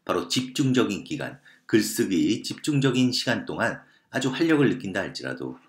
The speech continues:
그리고, 어, procrastinator, 바로 미루는 사람들이 종종 이것을 보고했는데, 이렇게 활력을 느낀다고 보고했는데, 이러한 작업 패턴은 is so effortful,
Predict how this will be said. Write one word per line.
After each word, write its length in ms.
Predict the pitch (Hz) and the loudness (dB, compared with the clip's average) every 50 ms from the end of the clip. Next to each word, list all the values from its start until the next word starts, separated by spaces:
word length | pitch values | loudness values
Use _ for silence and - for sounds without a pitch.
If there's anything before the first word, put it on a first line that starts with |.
| _ _ _ _ _ | _ _ _ _ _
그리고, 460 | - 87 85 82 110 127 131 131 - - - _ _ _ | -2 -2 0 2 2 2 0 0 -6 -12 -18 _ _ _
어, 460 | - 107 107 107 107 107 107 104 - | 0 2 2 4 4 2 0 -2 -4
procrastinator, 1080 | - - 165 151 151 - - 160 151 147 - - 147 135 135 131 - 76 73 71 - - _ _ _ | -2 0 0 0 0 2 2 2 2 0 -2 -2 0 0 2 2 0 0 -2 -4 -6 -10 _ _ _
바로 220 | - 98 98 98 | -2 0 0 0
미루는 420 | 90 90 101 104 123 127 123 120 107 | 2 2 2 2 4 2 2 0 -2
사람들이 520 | - 107 87 80 80 78 85 98 113 123 | -4 -4 -4 -4 -4 -4 -4 -4 -4 -4
종종 540 | - 98 80 80 80 - 101 85 78 87 95 | -6 -8 -8 -8 -6 -6 -4 -4 -4 -6 -6
이것을 440 | - 87 90 90 - - 110 104 - | -6 -6 -4 -4 -2 -2 -2 -4 -2
보고했는데, 1080 | - - - 90 92 110 107 104 101 - - - - 82 98 - 117 104 76 - - - _ _ _ _ _ | -4 -4 -2 -2 -2 -2 -4 -8 -8 -10 -10 -6 -4 -2 -2 0 0 -2 -2 -4 -10 -16 _ _ _ _ _
이렇게 260 | - 92 - - - | -4 -4 -2 -2 -4
활력을 400 | 85 - 123 123 120 117 110 90 85 | -2 0 2 4 4 4 4 2 2
느낀다고 460 | 87 - 107 101 95 95 92 90 87 | 0 -2 -4 -4 -4 -2 -4 -4 -6
보고했는데, 800 | - - 95 101 92 82 71 - - 151 - 104 107 98 - - - - - - - | -6 -4 -2 -2 -2 -2 -6 -8 -10 -8 -8 -6 -6 -8 -8 -12 -16 -18 -18 -2 4
이러한 340 | 143 151 175 185 185 185 175 | 6 8 10 10 8 6 4
작업 280 | - 147 127 139 131 - | 2 0 0 0 -2 -2
패턴은 680 | - 135 - - - 120 113 92 78 85 117 151 - - - _ _ _ - | -4 -6 -6 -4 -4 -4 -2 -2 -2 -2 -2 -2 -4 -6 -12 _ _ _ 0
is 140 | 127 127 - | 2 2 4
so 180 | - 147 - - | 2 0 0 0
effortful, 840 | 151 156 156 - 139 131 - 117 110 - - 101 - - - - - | -2 -2 -2 -6 -10 -12 -12 -12 -10 -10 -12 -12 -10 -10 -10 -10 -12